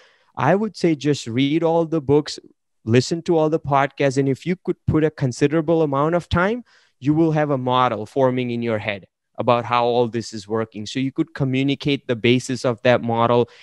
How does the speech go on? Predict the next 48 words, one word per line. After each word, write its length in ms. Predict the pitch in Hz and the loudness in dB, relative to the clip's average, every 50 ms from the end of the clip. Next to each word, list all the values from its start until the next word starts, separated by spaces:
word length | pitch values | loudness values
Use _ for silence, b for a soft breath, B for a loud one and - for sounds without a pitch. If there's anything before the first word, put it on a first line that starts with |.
| B B | B B
and 200 | B 190 208 190 | B 0 0 0
people 360 | - 226 233 - 226 214 214 | -2 -4 -4 0 0 0 2
would 120 | 208 202 185 | 2 2 0
understand 720 | 185 175 170 160 156 - - - 170 165 135 120 123 123 | 0 -2 -2 -4 -6 -6 -2 0 2 2 2 2 2 4
that. 200 | 131 135 139 131 b b b b b | 4 4 4 2 b b b b b
They'll 200 | 147 156 170 170 | 0 2 2 2
see 200 | 160 - - 180 | -2 -4 -6 -4
your 220 | 175 165 170 160 | 0 0 0 0
sincerity, 920 | 143 - - 139 127 117 - - 143 147 143 135 123 113 107 95 101 104 - _ _ _ _ _ | 0 -2 -4 -4 -6 -6 -6 -4 0 0 2 2 2 0 -2 -2 -6 -10 -12 _ _ _ _ _
right? 240 | - 120 120 131 131 | 0 2 2 4 2
If, 160 | 127 127 - | 0 -2 0
if 200 | 147 143 123 - | 0 0 0 0
you're 200 | 135 147 151 151 | 0 2 2 2
being 220 | 135 143 151 151 147 | 2 2 0 0 -2
sincere 560 | - - 143 127 123 117 - 143 143 147 147 | -2 -2 -2 -2 -4 -4 -2 0 2 2 2
and 160 | 139 135 131 | 2 0 0
you're 220 | 131 131 127 117 113 | 0 2 2 2 2
learning 480 | 110 120 131 139 143 147 151 147 139 | 2 2 2 2 2 2 0 -2 -2
and 100 | 131 127 | -2 -2
you're 200 | 123 127 127 120 | -2 -2 0 0
excited 640 | 117 117 - - - - 117 131 143 147 151 151 139 | 0 -2 -4 -6 -6 -4 -2 0 2 2 2 2 2
about 320 | 135 143 135 147 147 147 147 | 0 -2 -2 0 0 2 2
all 200 | 143 147 147 143 | 2 0 0 0
this 240 | 131 147 147 - - | 0 0 -2 0 0
thing, 300 | - 160 156 156 156 - b b b b 120 b | 0 2 2 0 -2 -6 b b b b -6 b
they'll, 240 | - 139 147 151 | 0 2 2 2
they'll 260 | 147 - 151 147 147 131 | 2 2 2 2 2 0
connect 440 | - - 127 117 117 110 - - | 0 0 2 2 2 0 0 -2
with 200 | 120 120 113 - | -4 -4 -2 0
you 200 | 127 127 131 131 | 0 0 2 4
and, 220 | 127 123 120 123 113 | 4 2 2 0 -2
and 200 | 131 131 131 127 | -2 -2 0 2
they'll 220 | 135 139 139 135 | 2 2 2 2
understand 720 | 127 123 123 120 120 - - - 131 123 123 123 123 120 117 | 0 0 0 -2 -2 -2 -2 0 0 2 2 2 2 2 4
that, 240 | 117 113 110 92 - _ _ _ _ - | 4 4 2 0 -4 _ _ _ _ -6
you 160 | 131 123 123 | -2 0 2
know, 140 | 117 113 113 | 2 2 2
you're 260 | 113 113 113 113 110 | 2 2 2 2 0
starting 520 | - - - 120 113 120 120 117 120 123 | -2 -2 0 2 2 2 0 -2 -4 -4
in 120 | 123 123 120 | -2 0 2
it. 160 | 123 127 117 | 2 2 4
And 180 | 117 113 110 | 2 2 0
if 160 | 113 107 - 117 | -2 -6 -4 0
you're 180 | 117 117 117 | 0 0 0
putting 300 | - - 120 113 113 110 | 0 0 -2 -2 -2 -2
your 160 | 107 107 110 | -2 0 2
own 220 | 131 147 147 147 143 | 2 2 0 -2 -2
capital, 640 | - 151 139 135 - 139 127 127 127 127 123 120 | 0 0 0 0 0 -2 0 0 2 0 0 -4